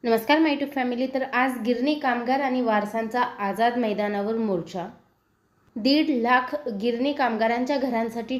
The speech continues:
ठोस पावले उचला, मुंबईत घरे द्या. दीड लाख गिरणी कामगारांच्या घरांसाठी ठोस धोरण आखत त्याची कडक अंमलबजावणी करावी अशी मागणी गिरणी कामगार संघटनांकडून केली जात आहे.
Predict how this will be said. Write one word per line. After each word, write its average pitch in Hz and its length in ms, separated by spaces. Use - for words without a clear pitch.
ठोस 240 280
पावले 208 380
उचला, 226 460
मुंबईत 226 500
घरे 208 300
द्या. 165 180
दीड 320 240
लाख 311 200
गिरणी 311 240
कामगारांच्या 294 680
घरांसाठी 254 580
ठोस 294 440
धोरण 240 380
आखत 247 380
त्याची 233 260
कडक 254 360
अंमलबजावणी 233 720
करावी 240 360
अशी 233 180
मागणी 202 400
गिरणी 240 420
कामगार 233 340
संघटनांकडून 220 960
केली 196 320
जात 170 240
आहे. 151 260